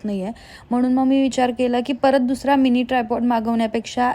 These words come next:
एक चांगला, आधी माझ्याकडे जसं होतं तसा मोठा ट्रायपॉड मागवावा. तर तो मागवला आहे मी आता आणि आज डिलिव्हर पण झाला आहे. आणि युद्धवीर एवढा एक्सायटेड आहे ते काढण्यासाठी, अ, आणि मला सांगतोय, "मम्मा चल ना आपण बॉक्सिंग करूया, मग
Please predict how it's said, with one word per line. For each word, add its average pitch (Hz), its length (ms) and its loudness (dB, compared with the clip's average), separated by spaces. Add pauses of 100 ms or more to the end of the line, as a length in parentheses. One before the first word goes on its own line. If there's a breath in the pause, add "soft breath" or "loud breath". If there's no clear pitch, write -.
एक 226 160 -4
चांगला, 208 380 0
आधी 220 380 0
माझ्याकडे 214 460 0
जसं 220 240 -2
होतं 214 360 0
तसा 214 180 -2
मोठा 220 420 0
ट्रायपॉड 214 460 2
मागवावा. 185 520 0 (540 loud breath)
तर 233 380 2
तो 254 80 2
मागवला 247 440 4
आहे 269 100 4
मी 254 140 2
आता 226 220 0
आणि 226 440 0
आज 214 320 -2
डिलिव्हर 214 360 0
पण 233 220 -2
झाला 214 260 0
आहे. - 380 -8 (120)
आणि 214 220 -2
युद्धवीर 247 380 4
एवढा 226 540 4
एक्सायटेड 240 540 0
आहे 269 140 4
ते 302 60 0
काढण्यासाठी, 220 800 0 (360 loud breath)
अ, - 60 -6
आणि 214 420 2
मला 254 220 4
सांगतोय, 277 300 2
"मम्मा 277 200 2
चल 311 240 0
ना 339 100 0
आपण 247 280 2
बॉक्सिंग 233 400 2
करूया, 208 360 2
मग 233 260 -4